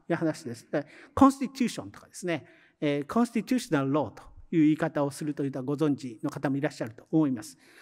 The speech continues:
しかし考えてみますと、コンスティテューションというのは何なのかというと、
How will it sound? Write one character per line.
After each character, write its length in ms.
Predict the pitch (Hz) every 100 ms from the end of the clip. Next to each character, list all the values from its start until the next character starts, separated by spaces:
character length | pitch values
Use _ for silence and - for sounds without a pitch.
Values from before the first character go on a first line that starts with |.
| - -
し 100 | -
か 80 |
し 80 | -
考 100 | 208 208 359
え 40 | 403
て 100 | 190
み 80 |
ま 60 | 170
す 100 | 170
と、 180 | 151 - - - _
コ 180 | - 277
ン 80 | 311
ス 100 | -
テ 100 | 349
ィ 20 |
テ 140 | 339 381
ュ 20 |
ー 20 |
シ 140 | - 202
ョ 60 |
ン 80 | 135
と 140 | - - _ _
い 60 | 226
う 60 | 233
の 100 | 202
は 80 | 165
何 180 | 254
な 80 | 285
の 100 | 165
か 140 | - 104
と 120 | 143
い 100 | 139
う 80 | 139
と、 400 | 190 170 -